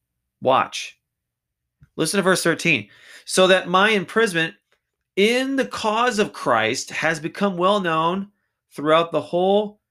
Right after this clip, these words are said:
Praetorian Guard and to everyone else." The Praetorian Guard and to everyone else, that's the mission field. His imprisonment for Christ,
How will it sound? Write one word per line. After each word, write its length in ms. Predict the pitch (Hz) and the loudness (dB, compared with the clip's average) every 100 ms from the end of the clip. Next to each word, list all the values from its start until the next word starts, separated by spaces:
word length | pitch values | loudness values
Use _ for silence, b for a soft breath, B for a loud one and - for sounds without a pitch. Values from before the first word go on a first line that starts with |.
| _ _ | _ _
Praetorian 640 | 143 143 180 196 202 202 202 | -6 -4 0 2 2 2 0
Guard 480 | 175 151 147 156 - | 2 4 4 0 -4
and 280 | 151 170 175 | -4 -4 -6
to 100 | 170 | -6
everyone 280 | 156 160 196 | -6 -6 -2
else." 220 | 196 - _ _ _ _ _ _ | -4 -6 _ _ _ _ _ _
The 80 | 156 | -12
Praetorian 460 | 165 180 202 202 | -8 -2 0 0
Guard 240 | 170 180 202 | 2 2 2
and 160 | 170 | 0
to 60 | 156 | -2
everyone 240 | 180 175 | -2 0
else, 240 | 170 208 202 | 0 0 -2
that's 320 | 202 240 247 | -2 -2 -2
the 120 | 254 | -8
mission 440 | 240 285 277 285 202 | -4 -2 -2 -6 -2
field. 440 | 214 151 - - _ _ _ _ _ _ _ _ _ _ _ _ _ _ _ _ | 2 2 0 -8 _ _ _ _ _ _ _ _ _ _ _ _ _ _ _ _
His 220 | 226 247 | -4 -2
imprisonment 680 | 208 226 254 202 165 196 - _ _ _ _ | -2 2 2 2 -2 -2 -6 _ _ _ _
for 640 | - 196 240 302 285 - - | 0 2 4 2 0 -4 -14
Christ, 720 | - 151 117 110 143 - | -2 2 2 0 -4 -8